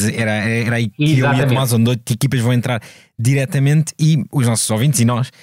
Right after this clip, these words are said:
Speaker 1: temos que nos habituar à ideia que equipas que não associamos muito a mundiais, eh, várias delas, eh, estarão lá, Jordânia, Tajiquistão, Uz-, Uzbequistão, Iraque, até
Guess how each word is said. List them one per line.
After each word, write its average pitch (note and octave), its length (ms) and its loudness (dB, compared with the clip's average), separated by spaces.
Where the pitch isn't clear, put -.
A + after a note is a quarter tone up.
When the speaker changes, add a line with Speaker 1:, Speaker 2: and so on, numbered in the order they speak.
Speaker 1:
temos A#2 240 0
que - 80 -4
nos A#2 120 2
habituar A#2+ 260 -2
à A#2+ 100 0
ideia B2+ 220 0
que - 120 -2
equipas C3+ 280 -4
que B2+ 60 -6
não B2+ 80 2
associamos A#2 320 0
muito A#2+ 260 2
a A2 60 2
mundiais, A#2 840 2
eh, A#2+ 280 -2
várias C3+ 400 -2
delas, B2 360 -2
eh, G#2+ 220 0
estarão A2 600 -2
lá, B2+ 220 -2
Jordânia, A2 600 2
Tajiquistão, A2 800 -2
Uz-, G#2 180 0
Uzbequistão, A2+ 800 0
Iraque, B2+ 300 -2
até A#2+ 260 -4